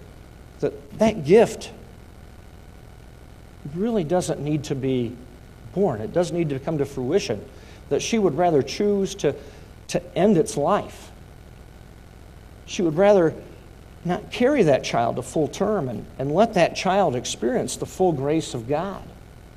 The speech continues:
to enjoy his creation. And, and I've, I've thought about this quite a bit in the last few weeks about, you know, why would a woman do that? But, but I think there, there's,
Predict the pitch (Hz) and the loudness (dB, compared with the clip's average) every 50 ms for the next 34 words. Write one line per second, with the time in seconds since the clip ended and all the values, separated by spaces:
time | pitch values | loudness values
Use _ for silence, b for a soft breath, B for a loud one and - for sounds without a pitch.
0 | - - - - - 185 175 160 143 180 208 226 220 160 160 139 - - - 156 | -20 -20 -4 0 2 2 4 4 4 6 6 6 6 4 2 0 -2 -4 -6 -4
1 | 147 143 160 175 208 196 - - - - - - - - - - - - - - | -2 -2 -2 -2 -4 -4 -6 -10 -12 -12 -14 -20 -20 -20 -20 -20 -20 -20 -20 -20
2 | - - - - - - - - - - - - - - - - B B B B | -20 -20 -20 -20 -20 -20 -20 -20 -20 -20 -20 -20 -20 -20 -20 -20 B B B B
3 | B B B B B B B B B B B B B B B B B B - - | B B B B B B B B B B B B B B B B B B -20 -20
4 | - - - 160 156 151 151 - - - - - - - - 151 156 156 151 147 | -4 2 4 4 6 4 2 -4 -10 -14 -18 -18 -8 -2 2 4 6 6 6 6
5 | - - 143 147 - - 208 196 214 214 175 165 156 - - 156 - - - 180 | 4 4 4 4 4 6 8 8 8 10 8 6 6 6 6 4 4 4 4 6
6 | 165 165 156 147 160 156 151 - 127 135 143 151 143 - - - 156 147 139 147 | 8 8 8 8 8 8 6 6 4 4 6 6 4 4 4 4 4 4 6 6
7 | 156 151 147 - - 147 127 135 127 123 - - - - - - - - - 156 | 6 4 4 4 2 4 4 6 6 4 4 0 -4 -16 -18 -20 -12 -6 -4 0
8 | 151 143 151 147 139 135 160 190 220 240 247 247 196 175 175 175 156 156 175 185 | 0 0 0 -2 -2 -4 -2 -2 -2 -2 -4 -2 0 0 0 0 0 -2 0 0
9 | 185 165 151 135 185 190 170 135 127 101 87 - - - - - - - - - | 0 0 0 0 2 2 4 4 2 0 0 -4 -8 -14 -18 -18 -20 -20 -20 -20
10 | - - - - - - B B B B B B B B B B B B B B | -20 -20 -20 -20 -20 -20 B B B B B B B B B B B B B B
11 | B B B - 151 147 - 165 156 160 160 - 233 240 202 190 160 147 139 160 | B B B -2 -2 0 4 6 6 6 8 6 6 6 8 8 8 8 8 8
12 | 160 156 - - - | 8 8 6 4 0